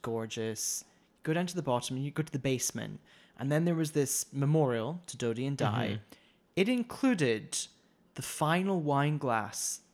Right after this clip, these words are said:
Speaker 1: that she had taken a sip from
Speaker 2: Oh, God.
Speaker 1: with her lipstick on it in a glass case. And then, of course, just loads of tourists around it taking pictures.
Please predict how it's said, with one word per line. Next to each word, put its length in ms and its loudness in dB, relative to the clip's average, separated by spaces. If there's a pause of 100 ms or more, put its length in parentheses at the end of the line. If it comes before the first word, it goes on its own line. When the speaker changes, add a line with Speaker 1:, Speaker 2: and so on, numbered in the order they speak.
Speaker 1:
that 120 -8
she 240 0
had 120 -2
taken 340 -6
a 60 -4
sip 340 -6
from 440 -6
Speaker 2:
Oh, 160 -8
God. 340 -4 (100)
Speaker 1:
with 160 8
her 100 4
lipstick 420 2
on 120 2
it 100 -4
in 120 4
a 60 4
glass 320 0
case. 380 -2
And 120 6
then, 100 8
of 80 0
course, 180 4
just 140 -6
loads 220 4
of 80 -4
tourists 320 -2
around 240 0
it 100 -8
taking 260 -4
pictures. 540 -8